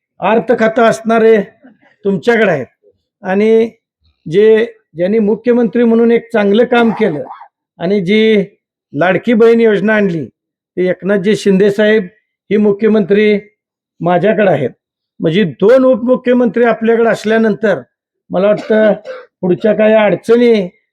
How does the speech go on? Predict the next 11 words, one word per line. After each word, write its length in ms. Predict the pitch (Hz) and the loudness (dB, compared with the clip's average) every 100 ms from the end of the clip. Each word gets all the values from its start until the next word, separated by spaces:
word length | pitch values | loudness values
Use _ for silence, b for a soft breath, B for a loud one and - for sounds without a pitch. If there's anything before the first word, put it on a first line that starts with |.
| - | -12
आपल्याला 400 | - - 202 208 | -10 -4 -2 0
येतील 280 | 202 208 208 | 0 0 -2
असं 400 | 196 208 208 196 - _ _ 185 | 0 0 0 -2 -6 _ _ -6
मला 220 | 175 202 | -2 0
वाटत 440 | 190 175 233 - | 0 0 -2 0
नाही. 200 | 220 160 110 _ _ _ 190 | -2 -2 -6 _ _ _ -6
पण 100 | 190 | -2
निश्चितपणानं 800 | 185 - 285 285 254 202 151 104 _ _ _ _ - | -2 -2 -4 0 0 0 -4 -10 _ _ _ _ -4
या 340 | 190 220 233 240 _ _ _ - | 0 0 -2 -4 _ _ _ -12
दोन्ही 400 | 143 208 226 294 | -2 2 2 2
उपमुख्यमंत्र्याचा 1080 | 269 226 233 - 233 226 214 220 208 185 | 0 0 -2 0 0 0 0 -2 -2 -4